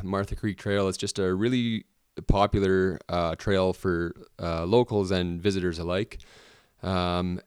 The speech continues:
and it definitely needs some loving right now. It's, uh, getting rougher and rougher all the time. There's a lot of damaged, uh, bridge crossings and lots of drainage and erosion issues in the trail, uh, that just aren't getting addressed right now.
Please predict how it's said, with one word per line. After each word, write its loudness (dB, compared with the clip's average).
and -2
it -2
definitely 2
needs 0
some -2
loving 2
right 2
now. -2
It's, -4
uh, 0
getting 0
rougher 2
and 2
rougher 2
all 4
the -2
time. -2
There's -2
a -4
lot 2
of -4
damaged, -2
uh, -6
bridge 0
crossings -2
and -4
lots -4
of -8
drainage -2
and -8
erosion -2
issues -6
in -6
the -4
trail, -4
uh, 2
that -2
just -2
aren't 2
getting 4
addressed 0
right 0
now. -2